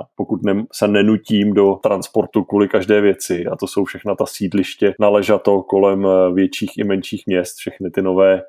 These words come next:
ty nové výstavby nevhodně udělané, nedobře napojené, tak vlastně vedou skutečně k tomu, že se buduje závislost na dopravě aut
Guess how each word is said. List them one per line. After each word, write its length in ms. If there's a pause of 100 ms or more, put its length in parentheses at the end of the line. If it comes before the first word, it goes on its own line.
ty 200
nové 220
výstavby 580 (180)
nevhodně 540
udělané, 600
nedobře 500
napojené, 680
tak 200
vlastně 300
vedou 400
skutečně 460
k 100
tomu, 200
že 100
se 140
buduje 380
závislost 760
na 80
dopravě 520
aut 280